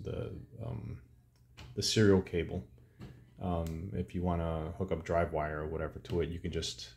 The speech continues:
you can just use a regular serial cable. Um, and then I, I made this as a D C E, not a D T E, because, you know, I guess most of the time, at least in my mind, I'm gonna have drive wire connected to it or, or something like that. But that can be changed.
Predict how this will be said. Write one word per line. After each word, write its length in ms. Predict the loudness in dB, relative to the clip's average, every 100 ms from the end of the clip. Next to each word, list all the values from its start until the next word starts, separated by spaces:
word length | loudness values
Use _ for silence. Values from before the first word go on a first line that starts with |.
| -12
you 80 | -6
can 120 | -4
just 180 | -4 -4
use 140 | 0
a 80 | 2
regular 280 | 2 0 -2
serial 300 | 0 0 0
cable. 380 | -2 -2 -4 -8 -20 -20 -20 -20 -16 -2
Um, 400 | 2 2 2 0
and 220 | 0 0
then 160 | 2 2
I, 220 | 2 4
I 20 |
made 220 | 6 8 8
this 360 | 6 4 -2 -8 -8 0
as 200 | 2 4
a 140 | 2
D 260 | 4 4 4
C 280 | 2 2
E, 40 | 4
not 160 | 4
a 60 | 2
D 180 | 2 0
T 180 | 0 0
E, 360 | 2 0 -2 -14 -20 -20 -20 -20 -20 -10
because, 540 | -6 4 6 6 2 -6 -14 -8
you 100 | -6
know, 220 | -6 -8 -12 -14 -2
I 60 |
guess 240 | 2 2 4
most 260 | 2 2
of 100 | -4
the 60 | -4
time, 180 | -4 -2
at 100 | -2
least 240 | -2 -4
in 60 | -4
my 120 | -4
mind, 400 | -4 -4 -4 -8 -12 -20 -10
I'm 80 | -4
gonna 100 | -2
have 160 | -2
drive 280 | 0 2 2
wire 260 | 2 0 -2
connected 320 | -8 -10 -6
to 160 | -4
it 100 | -2
or, 240 | -2 -4 -8 -4
or 80 | 0
something 300 | 2 0 -4
like 160 | -4
that. 240 | -2 -2 -4 -18 -20 -20 -20 -12 -10 -2 -2 0 0 2 2 6
But 140 | 10 10
that 120 | 10
can 120 | 8
be 80 | 4
changed. 480 | 2 4 4 2